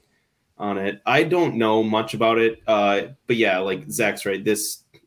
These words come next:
mold of Spider-Man has been done a thousand times for a reason. It's 'cause it, everyone loves it for the most part. And I think they've added hands, one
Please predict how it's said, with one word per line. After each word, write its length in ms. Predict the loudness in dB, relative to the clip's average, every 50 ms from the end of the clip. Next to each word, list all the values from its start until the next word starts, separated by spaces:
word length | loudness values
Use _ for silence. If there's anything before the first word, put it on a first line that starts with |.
| _ _ _ _
mold 400 | -4 -2 0 0 0 0 -2 -2
of 100 | -4 -4
Spider-Man 600 | -6 -6 -4 -4 -2 -2 -4 -4 -4 -4 -4 -2
has 320 | -4 -4 -4 -4 -8 -10 -10 _ _ _ _ _ _ _ _ _ _ _ _ _
been 160 | -4 -4 -2
done 200 | -4 -4 -4 -4
a 60 | -6 -6
thousand 320 | -6 -6 -6 -6 -6 -8
times 260 | -8 -8 -8 -8 -8
for 160 | -6 -6 -4
a 20 | -4
reason. 340 | -2 -4 -4 -4 -6 -6 -8
It's 200 | -8 -10 -12 -14
'cause 300 | -12 -8 -8 -8 -8 -8
it, 240 | -10 -12 -12 -12 -12 _ _
everyone 440 | -14 -8 -6 -4 -4 -4 -6 -8 -10 _ _
loves 260 | -8 -6 -6 -6 -4 -6
it 140 | -6 -6
for 100 | -6 -8
the 80 | -6 -6
most 220 | -6 -6 -8 -6 -2
part. 300 | -2 0 0 -2 -4 _ _ _ _ _ _ _ _ _ _ _ _ _ _ _ _ _ _ _ 2
And 340 | 4 4 4 4 0 -2 -4 -8 -8 -8 -10 -12 -12 -8 -8
I 60 | -8
think 500 | -6 -4 -2 -2 -2 -2 -4 -8 -14 -16 -16 -16 -18 -18 -20 -20 -20 _ _ _ _ _ _ _ _ _ _ _ _
they've 240 | 0 2 2 2 0 -4 -6
added 340 | -6 -4 -2 0 0 0 -2
hands, 840 | -2 -2 0 0 0 2 0 0 -2 -2 -4 -6 -8 -8 -8 -8 -4
one 360 | 0 2 4 4 4 2 2